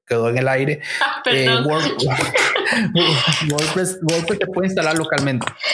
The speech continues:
Speaker 2: Se puede instalar localmente y ahora hay hospedajes que traen, eh, versión para pruebas. Entonces, usted puede tener su sitio web al aire,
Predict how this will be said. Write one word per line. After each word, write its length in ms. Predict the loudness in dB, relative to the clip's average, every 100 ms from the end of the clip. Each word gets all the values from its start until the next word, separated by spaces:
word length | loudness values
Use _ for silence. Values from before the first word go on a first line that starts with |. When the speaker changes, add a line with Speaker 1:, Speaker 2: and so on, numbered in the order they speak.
| -4
Speaker 2:
Se 160 | -4 -2
puede 220 | 0 0
instalar 360 | 0 0 0
localmente 680 | 0 0 -2 0 0 -2 -2
y 140 | 0 0
ahora 380 | 0 0 2 0
hay 140 | 0
hospedajes 680 | -2 -2 0 0 0 -2 -2
que 140 | -4
traen, 640 | -4 -2 0 2 0 -2 -4
eh, 400 | 0 2 2 0
versión 920 | -2 -2 0 0 2 0 0 0 0
para 240 | 0 -2 -2
pruebas. 480 | -2 0 -2 -4 -8 -8 -8 -8 -6 -6 -4
Entonces, 540 | -2 0 0 0 -2 -2
usted 320 | -2 -2 0
puede 240 | 0 0
tener 520 | -2 0 0 -2 -4
su 280 | -2 0 0
sitio 360 | 0 0 0 0
web 180 | 0 0
al 160 | -2 0
aire, 400 | 0 0 -4